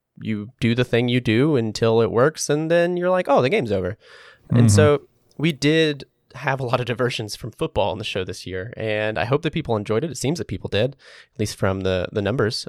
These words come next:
Speaker 1: um, 'cause we are, I think, unabashedly ourselves, and that's something I really enjoy doing, uh, on this show. And so, yeah, all my, all the things that weren't football for me on this show, the things that made it to air are all of my favorite moments, which is kind of a cop-out, but,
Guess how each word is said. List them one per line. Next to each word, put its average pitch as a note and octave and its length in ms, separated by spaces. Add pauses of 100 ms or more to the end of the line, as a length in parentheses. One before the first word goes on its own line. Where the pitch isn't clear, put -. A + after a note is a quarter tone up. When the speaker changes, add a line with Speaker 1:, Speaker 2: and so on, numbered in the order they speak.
Speaker 1:
um, G2 420 (880)
'cause G#2+ 180
we G#2 120
are, A2+ 260
I - 80
think, A2+ 220
unabashedly G#2 540
ourselves, B2+ 560
and G2 460
that's G#2 160
something A#2+ 220
I A#2 40
really A#2 240
enjoy A#2+ 220
doing, A#2 360 (840)
uh, F#2 360
on F#2+ 200
this F#2 140
show. F2+ 440 (100)
And A#2 100
so, G2 280
yeah, B2+ 240 (120)
all A#2 100
my, A2 260 (120)
all D#3 180
the D3+ 80
things C#3+ 300
that A#2+ 120
weren't A#2 200
football G2+ 460
for - 160
me G2+ 220
on F#2 120
this G2 140
show, - 160
the F#2+ 80
things C#3 220
that D2+ 100
made G#2+ 160
it G#2+ 120
to - 160
air G2 420
are - 140
all G2 220
of A2 80
my E2+ 180
favorite F#2+ 340
moments, G2 480
which G#2 140
is - 80
kind G2 200
of F2 60
a - 60
cop-out, F3+ 500
but, G#2 180